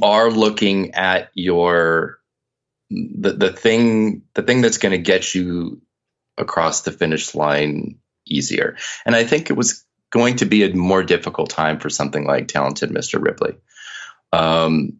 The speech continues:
although, you know, it's ninety-nine, so being a self-hating gay was, like, still super okay. <laughs> Um, so,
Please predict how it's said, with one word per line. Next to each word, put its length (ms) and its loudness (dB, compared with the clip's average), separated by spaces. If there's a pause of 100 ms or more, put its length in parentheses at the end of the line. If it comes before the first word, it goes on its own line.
(160)
although, 400 4
you 100 4
know, 160 4
it's 160 0
ninety-nine, 600 2
so 180 0
being 300 2
a 40 -2
self-hating 640 0
gay 340 2
was, 220 2
like, 240 0
still 500 0
super 420 2
okay. 560 2
<laughs> 40 0 (1600)
Um, 680 4 (640)
so, 960 2